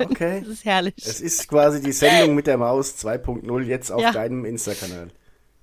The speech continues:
Speaker 2: Genau, genau. Ich werde euch da gerne mal auf dem Laufenden halten. Aber ein Zitat von meinem Vater war auch so wunderschön. "Das hab ich in meiner ganzen Laufbahn noch nicht gehabt und ich hab schon viel Biomüll fortgebracht."
Speaker 1: <laughs>
Speaker 2: Fand ich wun-,
Speaker 1: Es ist
Speaker 2: wunderschön.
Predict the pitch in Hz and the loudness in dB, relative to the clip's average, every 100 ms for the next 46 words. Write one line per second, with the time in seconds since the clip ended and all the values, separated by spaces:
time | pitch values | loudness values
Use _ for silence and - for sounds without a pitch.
0 | - _ _ _ _ 190 254 220 196 190 | -20 _ _ _ _ 0 4 6 4 4
1 | 185 185 196 214 202 202 214 202 196 190 | -2 -2 0 0 0 -2 -4 -4 -4 -4
2 | 185 180 185 185 185 190 190 208 - 240 | -6 -6 -6 -4 -4 -2 2 4 4 2
3 | - 233 240 226 214 208 233 208 196 190 | 0 4 4 4 0 0 0 0 0 -2
4 | - 190 170 190 196 196 185 185 - - | 0 0 0 -8 -4 -4 -4 -6 -10 -20
5 | - - 190 269 269 262 254 262 254 277 | -14 -8 0 2 2 2 4 4 4 6
6 | 294 269 262 262 254 - 202 202 202 190 | 6 6 6 6 4 4 4 4 0 -2
7 | - 185 202 220 202 240 - 220 185 285 | 0 0 0 -2 0 0 0 -4 0 4
8 | 277 - 277 247 233 226 - 233 - 208 | 4 4 6 8 8 4 4 2 2 0
9 | 202 214 247 - - 262 - - 247 226 | 4 6 6 4 4 0 0 0 0 0
10 | - - 427 - 214 208 254 294 339 - | -4 -4 -8 -8 -4 2 4 4 0 -4
11 | - 359 277 - - 302 | 4 8 8 6 4 4